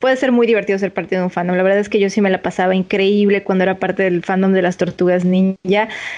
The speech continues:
Teníamos nuestros original characters, hacíamos eventos, hacíamos dibujos, hacíamos concursos. Era padrísimo. Entonces, no es, no todo es malo,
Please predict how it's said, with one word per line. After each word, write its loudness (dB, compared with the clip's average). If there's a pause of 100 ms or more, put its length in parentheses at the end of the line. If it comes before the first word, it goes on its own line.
(120)
Teníamos 2
nuestros 0
original 0
characters, 0
hacíamos 0
eventos, 2
hacíamos 0
dibujos, 2
hacíamos 0
concursos. 0 (340)
Era -2 (120)
padrísimo. 0
Entonces, -2 (340)
no 0
es, -6
no 2
todo 0
es 0
malo, 0